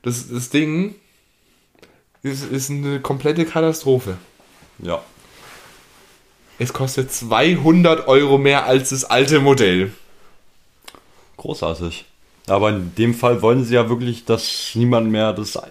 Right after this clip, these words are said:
Speaker 2: normale iPad kauft und
Speaker 1: Ja.
Speaker 2: das kommt dann das nächste Mal halt auch nicht mehr dazu, ne?
Speaker 1: Besser ist es.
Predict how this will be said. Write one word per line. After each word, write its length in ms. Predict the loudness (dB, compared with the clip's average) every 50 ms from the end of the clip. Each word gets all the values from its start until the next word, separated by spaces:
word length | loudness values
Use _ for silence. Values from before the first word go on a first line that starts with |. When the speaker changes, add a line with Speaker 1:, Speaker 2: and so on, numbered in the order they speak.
| -6
Speaker 2:
normale 420 | -4 0 0 2 2 2 0 -2 -4
iPad 260 | -4 -6 -6 -8 -8
kauft 440 | -8 -2 0 0 0 0 -2 -8 -4
und 100 | -2 -2
Speaker 1:
Ja. 240 | -2 -2 -4 -6 -6
Speaker 2:
das 200 | -6 -8 -6 -2
kommt 220 | 0 0 0 2 0
dann 120 | 0 0
das 160 | -2 -4 -4
nächste 200 | -6 -6 -4 -2
Mal 80 | -2 0
halt 120 | 0 0
auch 160 | -2 -4 -2 -4
nicht 140 | -4 -4 -4
mehr 80 | -4
dazu, 260 | -4 -4 -6 -6 -8 -8
ne? 180 | -8 -8 -10 -12 _ _ _ _ -10
Speaker 1:
Besser 300 | -10 -8 -6 -4 -4 -4
ist 160 | -4 -6 -6
es. 220 | -8 -10 -12 -16